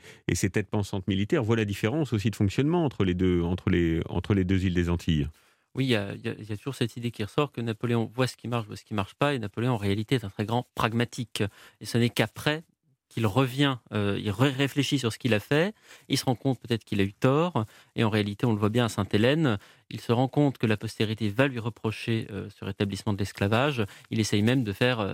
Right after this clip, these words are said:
Speaker 2: affranchir, euh, des esclaves une fois qu'il est à Sainte-Hélène, parce qu'il essaye, en quelque sorte, de rattraper le coup
Speaker 1: C'est
Speaker 2: face
Speaker 1: un
Speaker 2: à la
Speaker 1: regret
Speaker 2: postérité.
Speaker 1: sincère ?
Speaker 2: On ne le saura jamais, on ne peut pas, euh, entrer ni dans les cœurs ni dans les esprits, on s'arrête aux documents quand on est
Speaker 1: Oui.
Speaker 2: historien.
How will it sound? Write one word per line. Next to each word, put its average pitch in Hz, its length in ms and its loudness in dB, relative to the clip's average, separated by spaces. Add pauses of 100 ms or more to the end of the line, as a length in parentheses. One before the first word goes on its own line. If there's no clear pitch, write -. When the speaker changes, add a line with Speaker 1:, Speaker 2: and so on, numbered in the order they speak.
Speaker 2:
affranchir, 127 680 0
euh, 104 100 2
des 113 220 0
esclaves 139 420 -2
une 117 100 -4
fois 135 160 0
qu'il 113 160 -2
est 101 40 4
à 95 40 0
Sainte-Hélène, 113 380 0
parce 110 160 -6
qu'il 104 180 -2
essaye, 143 420 0 (340)
en - 40 -20
quelque 113 220 0
sorte, 139 200 0
de 117 60 0
rattraper 123 400 2
le 107 60 -2
coup 151 180 -6
Speaker 1:
C'est 135 100 2
Speaker 2:
face 147 80 4
Speaker 1:
un - 20 0
Speaker 2:
à 120 40 2
la 113 60 4
Speaker 1:
regret 117 140 2
Speaker 2:
postérité. 135 420 2
Speaker 1:
sincère ? 165 540 0 (1200)
Speaker 2:
On 165 80 8
ne 165 80 8
le 156 80 6
saura 156 240 2
jamais, 143 240 4
on 107 60 2
ne 101 40 -2
peut 117 140 -4
pas, 151 480 0
euh, - 20 0
entrer 110 300 -2
ni 127 100 0
dans 117 80 2
les 113 140 2
cœurs 135 180 2
ni 120 80 0
dans 110 80 0
les 107 220 2
esprits, 165 360 0
on 135 100 0
s'arrête 135 340 0
aux 131 40 -4
documents 120 400 0
quand - 200 -6
on 107 80 4
est 101 40 8
Speaker 1:
Oui. 92 60 6
Speaker 2:
historien. 101 420 2